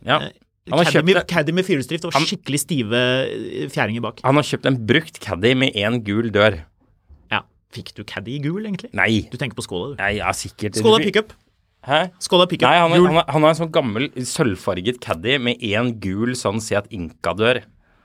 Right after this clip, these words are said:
Speaker 2: Ja, for de går over, sant?
Speaker 1: Ja.
Speaker 2: Seat Inca. Og masse rust på taket, i panna på bilen, der er det alltid
Speaker 1: Har
Speaker 2: rust,
Speaker 1: vi
Speaker 2: for det er
Speaker 1: mistet
Speaker 2: alltid rust
Speaker 1: litt
Speaker 2: der.
Speaker 1: tråden med hvor
Speaker 2: Har vi
Speaker 1: vi
Speaker 2: vel
Speaker 1: var?
Speaker 2: ikke? Har vi vel ikke? Vi
Speaker 1: Har vi
Speaker 2: snakket
Speaker 1: vel?
Speaker 2: om... At Mike, at Porsche er trendsetter når det kommer til elektriske biler,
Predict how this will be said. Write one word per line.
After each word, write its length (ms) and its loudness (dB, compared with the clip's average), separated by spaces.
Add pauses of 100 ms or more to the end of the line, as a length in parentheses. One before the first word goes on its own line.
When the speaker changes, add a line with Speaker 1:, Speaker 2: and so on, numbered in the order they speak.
(160)
Speaker 2:
Ja, 180 4 (180)
for 100 -6
de 100 -4
går 120 -4
over, 160 -2
sant? 400 -8
Speaker 1:
Ja. 160 2
Speaker 2:
Seat 60 -8
Inca. 240 -8
Og 200 4
masse 280 2
rust 260 -2
på 140 -6
taket, 460 -2
i 20 -10
panna 500 -8
på 140 -8
bilen, 240 -4
der 80 0
er 60 0
det 80 0
alltid 80 -2
Speaker 1:
Har 120 0
Speaker 2:
rust, 60 -4
Speaker 1:
vi 140 2
Speaker 2:
for 100 0
det 0 -
er 60 4
Speaker 1:
mistet 100 -2
Speaker 2:
alltid 240 2
rust 80 2
Speaker 1:
litt 160 2
Speaker 2:
der. 120 -4 (120)
Speaker 1:
tråden 580 4
med 160 2
hvor 120 4
Speaker 2:
Har 20 4
vi 60 2
Speaker 1:
vi 100 4
Speaker 2:
vel 80 2
Speaker 1:
var? 80 4
Speaker 2:
ikke? 180 -4 (200)
Har 140 -4
vi 100 -2
vel 100 2
ikke? 80 -4
Vi 80 -4
Speaker 1:
Har 60 -6
vi 80 -4
Speaker 2:
snakket 280 -2
Speaker 1:
vel? 180 4
Speaker 2:
om... 80 -2 (340)
At 120 -4
Mike, 380 2
at 280 -6
Porsche 520 0
er 200 2 (100)
trendsetter 680 -2
når 120 0
det 40 -4
kommer 180 -4
til 120 2
elektriske 380 0
biler, 300 4